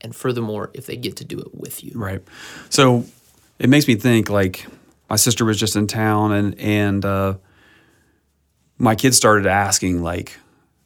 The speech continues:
Speaker 2: questions about my, our childhood and all these things. And it made me realize that,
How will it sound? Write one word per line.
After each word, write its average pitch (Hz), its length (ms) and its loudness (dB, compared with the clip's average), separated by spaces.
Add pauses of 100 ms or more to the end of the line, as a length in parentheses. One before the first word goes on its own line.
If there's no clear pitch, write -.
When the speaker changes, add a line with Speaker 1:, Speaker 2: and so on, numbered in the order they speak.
(140)
Speaker 2:
questions 104 500 0
about 95 380 -2
my, 98 280 -4
our 98 200 -2
childhood 98 840 0
and 95 120 0
all 95 120 -2
these 95 180 -4
things. 101 360 0
And 110 140 -2
it 104 100 0
made 135 220 0
me 156 100 2
realize 104 640 2
that, 101 320 2